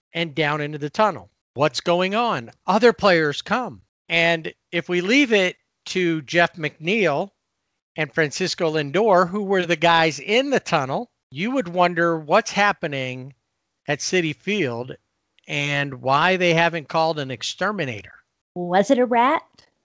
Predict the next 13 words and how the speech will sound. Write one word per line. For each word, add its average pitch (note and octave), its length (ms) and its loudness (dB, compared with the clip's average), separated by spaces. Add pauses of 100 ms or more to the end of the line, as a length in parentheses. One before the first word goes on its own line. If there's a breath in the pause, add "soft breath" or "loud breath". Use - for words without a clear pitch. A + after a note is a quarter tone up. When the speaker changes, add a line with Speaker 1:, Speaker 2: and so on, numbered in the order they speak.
(140)
Speaker 2:
Was F#3 380 0
it A3+ 80 4
a A3 80 0
raccoon? G#3 800 0 (580 soft breath)
Speaker 1:
That D3 220 4
is D#3+ 180 0
the D3+ 100 0
big D#3 280 -2
debate D3+ 500 -2 (160)
in C#3+ 220 -10
New C3+ 140 -6
York. C#3 460 -8 (220)
Speaker 2:
And G#3+ 480 4